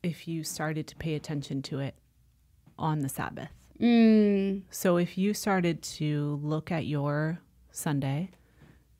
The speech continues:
Speaker 1: and said, "This is the day of the Lord, how will I spend it
Speaker 2: Mm.
Speaker 1: resting?" And kind of, I, I found that in my own life of the little
Speaker 2: Mm.
Speaker 1: we offer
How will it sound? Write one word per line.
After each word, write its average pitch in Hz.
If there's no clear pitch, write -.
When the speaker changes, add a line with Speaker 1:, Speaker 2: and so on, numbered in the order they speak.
Speaker 1:
and 170
said, 156
"This 185
is 190
the 151
day 147
of 147
the 147
Lord, 139
how 160
will 180
I 143
spend 139
it -
Speaker 2:
Mm. 202
Speaker 1:
resting?" 151
And 208
kind 269
of, 208
I, -
I 220
found 220
that 185
in 180
my 175
own 185
life 165
of 151
the 165
little 160
Speaker 2:
Mm. 233
Speaker 1:
we 170
offer 156